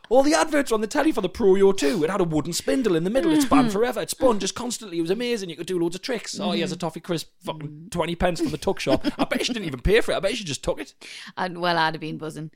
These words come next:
Speaker 1: Probably
Speaker 2: What,
Speaker 1: from a multi-pack.
Speaker 2: what did I get wrong for? I didn't get in trouble much at school, but I, I, I've got a mem-, do you know when my memories are really mixed up?
Speaker 1: Mm.
Speaker 2: I've got a memory, whether it's true or not, I don't know,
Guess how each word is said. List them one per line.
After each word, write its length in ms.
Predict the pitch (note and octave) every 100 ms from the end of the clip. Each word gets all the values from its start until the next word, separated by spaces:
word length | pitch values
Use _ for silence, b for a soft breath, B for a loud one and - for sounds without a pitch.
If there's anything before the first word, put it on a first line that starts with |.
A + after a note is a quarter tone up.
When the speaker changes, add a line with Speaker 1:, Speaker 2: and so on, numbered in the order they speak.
| b
Speaker 1:
Probably 180 | E3 D3
Speaker 2:
What, 60 | C4+
Speaker 1:
from 80 | F#3
a 20 |
multi-pack. 600 | F#3 D#3 C3 C3 G#2+ - -
Speaker 2:
what 160 | A3+
did 120 | D4 D#4
I 220 | D#4 D#4+
get 200 | A#3+ G3+
wrong 220 | F3+ E3
for? 180 | D3+ D3 E3
I 140 | C#4+
didn't 180 | D#4 C4+
get 120 | F#3+
in 80 | F3+
trouble 240 | A3 A3
much 220 | F#3 D3+
at 100 | D3+
school, 380 | - D3+ D3 D3+ B B B
but 100 | -
I, 140 | G#3 G#3+ -
I, 200 | G#3+ A#3 -
I've 180 | A3+ A3+
got 220 | D4 C#4+
a 40 |
mem-, 340 | C#4 A#3 - F#3
do 80 | G#3+
you 60 |
know 180 | A#3 A#3+
when 160 | A3+ A3
my 160 | A3
memories 380 | A3 G#3 E3+ D#3
are 80 | D#3
really 240 | D#3+ D#3+
mixed 320 | D#3+ D#3 - C3+
up? 200 | B2 -
Speaker 1:
Mm. 260 | G2+ E2 - _ _ _ _ _ _ B B B B B
Speaker 2:
I've 180 | - G3
got 160 | B3+ C#4
a 60 |
memory, 560 | C4+ F3 D#3+ D3 D3+ D3+ _ -
whether 300 | G#3 B3 D4+
it's 180 | C#4 -
true 220 | F3 E3
or 80 | D#3+
not, 220 | D#3 D#3
I 140 | G3 G#3
don't 220 | G#3 D#3+
know, 280 | D#3 C#3+